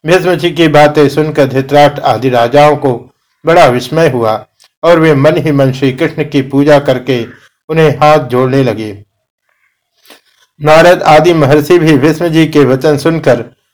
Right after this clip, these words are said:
उनकी प्रशंसा करते हुए बहुत प्रसन्न हुए। इस प्रकार पांडुनंदन युधिष्ठिर ने अपने सब भाइयों के साथ यह भीष्म जी का सब अनुशासन सुना,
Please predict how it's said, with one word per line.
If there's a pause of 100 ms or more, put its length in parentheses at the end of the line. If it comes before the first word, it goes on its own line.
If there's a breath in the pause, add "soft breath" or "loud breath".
(100)
उनकी
प्रशंसा
करते
हुए
बहुत
प्रसन्न
हुए। (460 soft breath)
इस
प्रकार
पांडुनंदन
युधिष्ठिर
ने (520)
अपने
सब
भाइयों
के
साथ
यह
भीष्म
जी
का (640 soft breath)
सब
अनुशासन
सुना,